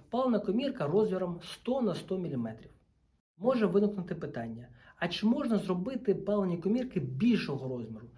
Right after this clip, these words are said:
І які з них використовуються в електрогенеруючих системах, в промисловості? Більшого розміру зробити керамічні паливні комірки, звісно, можна.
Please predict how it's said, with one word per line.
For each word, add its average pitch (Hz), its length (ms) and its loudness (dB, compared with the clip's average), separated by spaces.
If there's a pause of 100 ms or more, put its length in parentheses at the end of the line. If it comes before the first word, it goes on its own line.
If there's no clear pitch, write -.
(320)
І 214 100 2
які 220 380 2
з 185 120 0
них 269 340 0
використовуються 214 760 -2
в 165 260 -2
електрогенеруючих 208 800 2
системах, 131 600 -6 (160)
в 127 200 -10
промисловості? 196 840 0 (1000)
Більшого 202 520 2
розміру 214 420 0
зробити 196 520 0
керамічні 202 460 0
паливні 202 320 2
комірки, 202 460 -4
звісно, 147 400 -6
можна. 120 340 -6